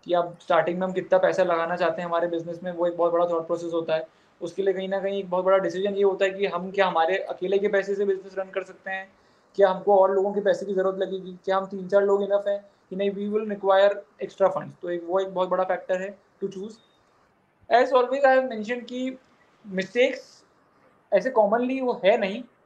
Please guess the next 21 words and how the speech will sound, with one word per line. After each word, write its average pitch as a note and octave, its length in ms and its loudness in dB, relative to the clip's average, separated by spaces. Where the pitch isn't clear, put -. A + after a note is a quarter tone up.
हम F#3+ 160 -2
business G3+ 260 0
start G3+ 300 2
करते G#3+ 200 -2
हैं A3 100 -6
तो A3 60 2
हम G#3+ 100 2
हमारे G3+ 260 4
thought G3+ 180 0
process G3 260 -4
से G3+ 80 -6
कुछ G3+ 180 -6
ना G3+ 80 -6
कुछ G3+ 180 -6
सोच F3+ 240 -8
के G3+ 120 -6
हम G3+ 140 -6
चीज़ें F#3+ 180 -4
start F#3+ 260 4
करते F#3 260 -2
हैं, F#3 260 -6